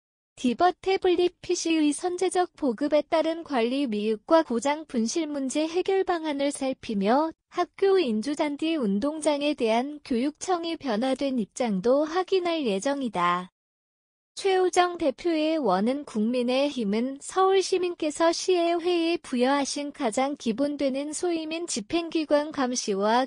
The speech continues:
견제를 책임지고 해내겠다고 밝혔다.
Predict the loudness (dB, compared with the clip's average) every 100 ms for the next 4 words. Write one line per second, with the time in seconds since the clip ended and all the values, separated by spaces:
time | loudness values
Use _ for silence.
0 | -2 -2 0 2 2 0 -2 -4 -4 -4
1 | -4 -6 -2 0 0 0 -2 -2 -4 -2
2 | -2 0 -4 -2 -4 -4 -8 _ -6 -4
3 | -4